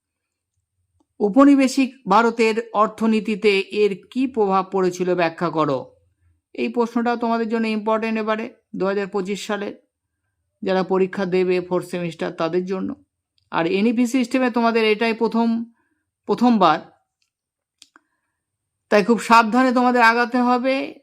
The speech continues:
তবে আর একটাই কথা বলবো, সাজেশনটা কমপ্লিট করে যাও, ব্যাস, চোখ বন্ধ করে। পরে প্রশ্ন দেখো,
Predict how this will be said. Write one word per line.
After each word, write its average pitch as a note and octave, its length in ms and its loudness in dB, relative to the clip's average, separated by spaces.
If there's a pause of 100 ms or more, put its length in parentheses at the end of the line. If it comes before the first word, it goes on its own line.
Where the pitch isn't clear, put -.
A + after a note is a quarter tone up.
(540)
তবে G#3 220 -4
আর G3 160 0 (120)
একটাই F#3 420 -4
কথা A#3 200 -2
বলবো, B3 260 -2
সাজেশনটা F#3+ 460 -4
কমপ্লিট D#3+ 300 -6
করে C#3 180 -8
যাও, C3+ 160 -6
ব্যাস, D3 200 -6 (380)
চোখ C#3 160 -8
বন্ধ B2 240 -10
করে। - 220 -16 (840)
পরে F#3+ 140 4
প্রশ্ন E3+ 240 -2
দেখো, B2 260 -6